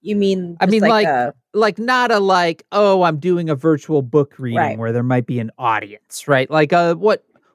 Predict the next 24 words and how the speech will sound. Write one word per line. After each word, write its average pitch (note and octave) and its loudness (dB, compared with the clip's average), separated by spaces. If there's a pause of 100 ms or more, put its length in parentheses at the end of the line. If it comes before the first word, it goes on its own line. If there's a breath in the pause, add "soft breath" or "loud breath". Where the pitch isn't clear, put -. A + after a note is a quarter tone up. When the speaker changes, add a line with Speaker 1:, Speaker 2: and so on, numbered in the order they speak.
Speaker 2:
what's A#3+ 0
the A#3+ 2
largest E3+ 0
Zoom C#3+ -4
meeting B2+ -4
you A2 -6
have A2+ -8
been A2+ -6
on? G2 -18 (960)
Speaker 1:
Like A#3 -4
a G#3+ 2
friend A#3 -2
call, G#3 2
uh, F3 0 (1000)
four G#3 2
or F3 -2
five. - -12 (960)
Speaker 2:
Okay. B2 -8 (680 soft breath)
The E3 -6
biggest D#4 -2
Zoom F#3 0
calls, D3+ 0 (120)
I, F#3+ -2 (140)
I F#3 0